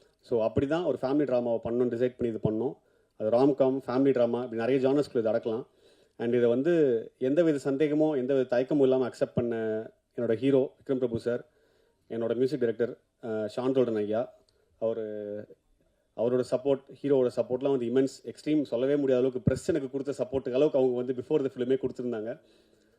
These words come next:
So, அஹ், சக்தி சார், சக்தி சாரோட ரிலீஸ் நான் எதிர்பார்த்ததும் நிறைய தியேட்டர்ஸ் ஓப்பன் பண்ணா தியேட்டர்ஸா இருந்துச்சு. அதுவே எனக்கு ஒரு பெரிய பயத்தை கொடுத்துச்சு.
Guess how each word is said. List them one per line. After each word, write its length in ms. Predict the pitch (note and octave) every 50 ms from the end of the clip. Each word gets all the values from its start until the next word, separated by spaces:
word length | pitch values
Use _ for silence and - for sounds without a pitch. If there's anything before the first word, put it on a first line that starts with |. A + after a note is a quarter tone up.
| _ _ _
So, 440 | - - A2 G#2+ G#2+ G#2 G#2 G#2+ A2 - _ _ _ _ _ _ _ _ _ _ _ _ -
அஹ், 320 | - A2 A2 G#2+ G#2+ G#2+
சக்தி 360 | G#2 - B2+ A#2 - - E3+ C#3
சார், 260 | C3+ C#3+ C#3+ - - -
சக்தி 280 | - B2 A2+ - D#3
சாரோட 220 | C#3 D3 C#3 B2+ B2
ரிலீஸ் 480 | A#2 A#2 A#2 C3 C3 B2 - - - _ _ _ _ _ _ _ _ _ _ _ _ _ _ _ _ -
நான் 200 | C3 A#2 A2+ A2+
எதிர்பார்த்ததும் 540 | A#2+ C#3 D#3+ E3 - E3 D#3 D#3+ E3+ E3+
நிறைய 260 | E3+ D3 C3 D3 D3+ C3
தியேட்டர்ஸ் 460 | - C#3 C3+ - C3 C3 B2+ - - _ -
ஓப்பன் 300 | - C3+ C#3+ E3 D3+ C3+
பண்ணா 300 | C3+ C#3 C#3 D3 D3+ D3 C#3+ C3+ B2+ A#2+ A2+ G#2+ G#2+ G#2+ - _ _ _ -
தியேட்டர்ஸா 360 | - C#3+ C#3+ D#3 C#3+ - E3 D#3
இருந்துச்சு. 440 | C#3+ C3 C3 B2 - - C3+ C3 - _ _ _ _ _ _ _ _
அதுவே 260 | - A2+ A#2 C#3 D3+
எனக்கு 180 | E3 E3 D3+ C#3+
ஒரு 80 | C3 A2+
பெரிய 420 | - B2+ C3 D3 C#3+ C#3 C3 A2+ G#2
பயத்தை 360 | A2+ B2 C#3+ D3+ - D#3 C3
கொடுத்துச்சு. 480 | C3+ C3+ - B2+ B2 - - C3 D3